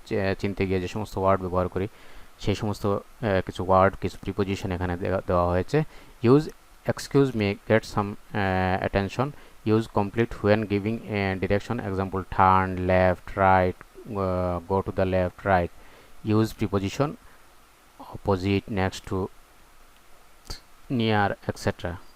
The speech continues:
এই প্রিপোজিশন এবং এই ল্যাঙ্গুয়েজগুলো আমরা এই পার্ট থেকে শিখলাম। আমরা আমাদের বাস্তবিক জীবনে এই ধরনের, আহ, সিচুয়েশনে আমরা যদি এই ওয়ার্ডগুলো ব্যবহার করি, তাহলে আমরা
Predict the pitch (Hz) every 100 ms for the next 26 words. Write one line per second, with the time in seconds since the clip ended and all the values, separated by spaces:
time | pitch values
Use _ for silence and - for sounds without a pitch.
0 | - - 110 - 101 101 98 110 95 98
1 | 98 95 92 95 95 95 95 90 95 147
2 | - - - - - - - - - -
3 | - 123 104 104 - - 131 147 - -
4 | - - - - 90 143 - - - -
5 | - - - - - - - - - -
6 | - - - - - - - - - 107
7 | 107 101 101 98 98 - 101 98 101 98
8 | 98 104 - - - - - - 107 98
9 | 95 98 98 - - 127 104 95 90 113
10 | - 101 - 101 98 95 95 98 98 98
11 | 95 98 101 95 92 95 - 98 135 -
12 | - - - 92 90 90 92 131